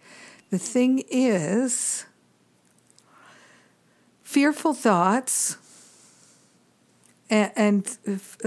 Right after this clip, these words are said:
feeling weak, which increases fearful thinking for most people, it, uh, takes up a lot of time and energy, doesn't it?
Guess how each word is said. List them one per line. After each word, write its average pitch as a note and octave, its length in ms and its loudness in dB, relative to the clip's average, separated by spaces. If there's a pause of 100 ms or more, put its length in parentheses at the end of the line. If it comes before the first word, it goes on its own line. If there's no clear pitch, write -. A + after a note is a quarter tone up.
(340)
feeling A3 640 2
weak, G#3+ 640 -2
which F#3+ 300 -2
increases G#3 720 -2
fearful F#3 420 -4
thinking F3+ 600 -4 (680)
for G3 160 0
most F#3+ 360 2
people, F3+ 560 -4 (760)
it, A3 500 -2
uh, G#3 540 2 (1200)
takes - 280 -8
up F4 120 -4
a D#4+ 40 -2
lot G#3 240 0
of E3 140 -6
time D#3 380 -6
and D#3 120 -6
energy, D3+ 520 -8
doesn't F#3+ 340 -2
it? D#3+ 160 -10